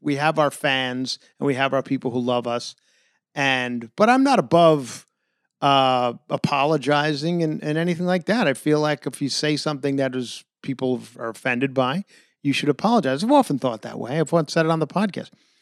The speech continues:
So if anyone's offended by what I said, I do apologize, but I have to admit, um, I, I was just trying to bring levity to a hor-,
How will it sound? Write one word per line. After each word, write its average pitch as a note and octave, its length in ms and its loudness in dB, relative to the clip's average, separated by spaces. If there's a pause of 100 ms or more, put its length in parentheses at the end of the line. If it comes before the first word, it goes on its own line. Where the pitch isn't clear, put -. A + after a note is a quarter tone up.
(280)
So A#3+ 260 4
if A3 160 4
anyone's A#3 380 4
offended A3 380 6
by C#3+ 120 6
what D#3 180 6
I C#3+ 80 4
said, G#3+ 340 6
I D#3 80 6
do A3 260 6
apologize, F3+ 580 4
but F3+ 180 4
I E3+ 100 4
have G#3+ 280 -2
to E3 160 2
admit, F3+ 340 2 (600)
um, D3+ 600 2 (120)
I, E3 300 0
I E3+ 120 2
was F3 200 4
just A#3 240 0
trying F3+ 260 0
to - 80 -4
bring D#3 260 0
levity E3 540 4
to D3 340 2
a C3+ 120 2
hor-, D3 380 0